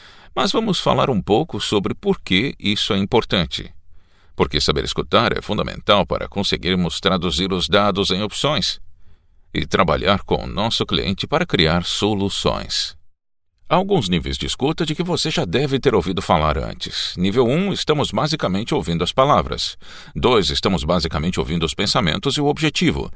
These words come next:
Nível três, estamos escutando ativamente. Estamos completamente focados na pessoa, seus pensamentos, sentimentos e começamos a compreender ou sentir o que não está sendo dito.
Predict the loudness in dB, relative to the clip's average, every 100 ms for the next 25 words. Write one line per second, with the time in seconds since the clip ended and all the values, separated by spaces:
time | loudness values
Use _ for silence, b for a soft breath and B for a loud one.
0 | b -4 0 0 2 2 2 0 0 0
1 | 0 -2 -2 -4 0 0 2 0 -2 -2
2 | -2 -6 -8 -10 -14 B B B 0 0
3 | 2 0 2 2 0 -2 -2 0 2 0
4 | 0 0 0 -2 0 2 2 2 0 -2
5 | 0 0 0 0 0 -2 -2 -2 0 0
6 | 0 0 0 0 0 0 0 0 -2 -2
7 | 0 0 0 0 -2 -2 -4 -2 0 2
8 | 2 0 -2 0 -2 -2 -4 -2 -2 -2